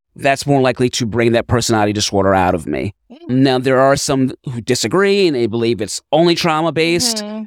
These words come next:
Speaker 1: There's a bunch of different theories. The fact of the matter is we really don't know why these people are wired differently than
Speaker 2: Mm-hmm.
Speaker 1: most of us.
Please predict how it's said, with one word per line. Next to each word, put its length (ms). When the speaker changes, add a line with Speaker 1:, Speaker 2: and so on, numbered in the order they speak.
Speaker 1:
There's 160
a 80
bunch 280
of 60
different 240
theories. 460
The 220
fact 260
of 40
the 60
matter 240
is 120
we 80
really 240
don't 320
know 240
why 380
these 180
people 240
are 80
wired 400
differently 520
than 380
Speaker 2:
Mm-hmm. 300
Speaker 1:
most 260
of 80
us. 360